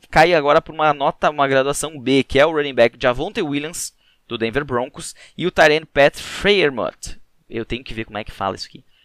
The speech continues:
porque eu tô falando, cada vez eu falo de um jeito diferente, esse Freiermuth. Então, <laughs> do Pittsburgh Steelers, também um B.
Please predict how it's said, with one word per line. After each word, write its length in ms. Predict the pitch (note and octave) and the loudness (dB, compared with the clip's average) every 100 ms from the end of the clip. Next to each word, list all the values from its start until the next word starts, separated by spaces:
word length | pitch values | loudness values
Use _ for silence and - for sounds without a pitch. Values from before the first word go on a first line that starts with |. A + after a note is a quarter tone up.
| _ _ | _ _
porque 140 | - A2+ | -14 -12
eu 20 | |
tô 120 | - | -12
falando, 480 | A2+ A#2 F#2+ A#2+ A2+ | -4 -2 0 -2 -4
cada 280 | - G#2 G2 | -2 -2 -2
vez 160 | G2 | -4
eu 40 | A2 | -8
falo 240 | - B2 | -6 -6
de 80 | B2 | -6
um 40 | |
jeito 240 | G#2+ A2 A2+ | -6 -8 -6
diferente, 500 | A#2 - G2+ G2+ G#2 | -10 -4 -2 -2 -6
esse 160 | - | -12
Freiermuth. 1000 | F#2+ G2 G2+ F#2+ E2 E2+ - - - - _ - - - _ _ _ | -6 -2 0 0 -2 -6 -12 -14 -20 -20 _ -20 -20 -20 _ _ _
Então, 300 | A2+ G#2+ - - - - - E3 | -20 -16 -2 -2 -2 -8 -6 -6
<laughs> 480 | - D#3+ - G#3 A3 | -4 -10 -8 -10 -8
do 140 | D#3 D#3 | -4 -4
Pittsburgh 580 | E3+ F3 - D3 F3 | -6 -10 -8 -4 -4
Steelers, 520 | D#3 - C#3+ F3 E3+ - _ - - _ | -4 -4 -2 -2 -6 -14 _ -20 -20 _
também 380 | - E3+ C#3 D3+ | 0 2 2 0
um 120 | E3+ | -2
B. 220 | D3+ G#2 | 2 2